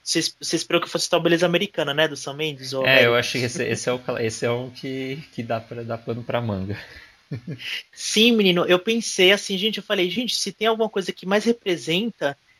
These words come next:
Speaker 1: E, e acho que foi justo ter ganhado o Oscar, porque o Oscar, na verdade, é um prêmio da indústria americana, é um prêmio pra eles. É, mas eu n-, eu não quis ser tão óbvio. Eu fui pra um outro caminho. Acho que você vai ficar surpreso com a minha,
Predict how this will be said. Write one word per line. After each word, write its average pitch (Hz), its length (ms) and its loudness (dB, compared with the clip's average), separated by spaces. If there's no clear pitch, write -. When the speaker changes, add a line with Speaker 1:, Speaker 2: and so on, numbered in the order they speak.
Speaker 1:
E, 165 540 -2
e 175 60 10
acho 180 160 6
que - 80 -4
foi 202 180 4
justo 185 560 -4
ter - 160 -8
ganhado 147 340 0
o 147 40 0
Oscar, 160 260 0
porque 151 460 -4
o 135 140 -10
Oscar, 170 260 2
na 165 60 -2
verdade, 151 440 -4
é 156 80 0
um 170 100 0
prêmio 180 320 -2
da 170 80 -2
indústria 160 580 -2
americana, 151 640 -2
é 143 60 -2
um 147 120 -8
prêmio 170 300 -2
pra 180 240 0
eles. 160 580 2
É, 135 1160 4
mas 185 360 2
eu 214 120 6
n-, 208 200 -2
eu 180 100 4
não 196 180 0
quis - 180 -12
ser 226 100 0
tão 226 240 -2
óbvio. 139 640 -4
Eu 143 140 -10
fui - 260 -10
pra - 160 -16
um 165 40 -10
outro 175 220 -2
caminho. 185 360 -2
Acho 135 120 0
que - 60 -6
você 165 60 4
vai 156 60 4
ficar 170 140 -2
surpreso 180 400 -4
com 196 120 -2
a 190 60 2
minha, 190 200 4